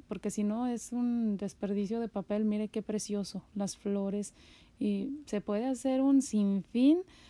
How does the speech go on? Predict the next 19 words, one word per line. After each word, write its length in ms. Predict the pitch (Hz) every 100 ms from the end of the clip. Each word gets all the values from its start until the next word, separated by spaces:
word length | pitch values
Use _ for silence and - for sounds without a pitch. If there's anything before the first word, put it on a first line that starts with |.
| - -
de 380 | 196 196 196
ephemera, 680 | 202 - 214 220 214 240 311
de 200 | 277 208
cosas 500 | - 196 190 220 220
para, 560 | - 185 180 180 180 185 - - - -
este, 480 | 190 185 - - 185
para 260 | 190 190
tus 260 | 180 190 170
journals. 520 | 196 190 185 185 175
Entonces 500 | 185 190 190 196 185
aproveché 520 | 185 - 190 190 233
todas 320 | 220 233 262
estas 340 | 262 220 262 -
preciosas 680 | - 214 208 226 226 220
páginas 640 | - 220 190 196 208 294 - - - - -
para 480 | 208 196 190 190 -
hacer 540 | 190 190 - 202 220 - _
y 460 | 202 190 185 180 196
elementos, 800 | 202 214 247 233 226 - 233 226